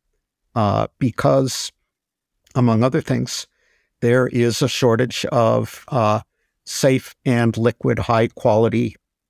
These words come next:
public label, euro-denominated securities. Last time I looked, only four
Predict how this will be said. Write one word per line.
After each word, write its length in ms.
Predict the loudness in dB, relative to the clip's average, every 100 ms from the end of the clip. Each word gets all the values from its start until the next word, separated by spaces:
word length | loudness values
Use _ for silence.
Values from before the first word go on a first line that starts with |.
| _ _ _ _ _ _ -6
public 380 | -2 0 -2 0
label, 460 | 0 0 -2 -6 _ _ _ _ _ _ _ _ -2
euro-denominated 920 | 2 2 2 2 2 2 0 -2 -6
securities. 720 | -8 -2 -2 0 -4 -8 -12 _ _ _ _ _ -2
Last 300 | 0 0 -2
time 220 | 0 0
I 100 | 0
looked, 380 | 2 0 -2 -2
only 340 | 0 2 0
four 840 | -4 _ _ -2 2 2 2 0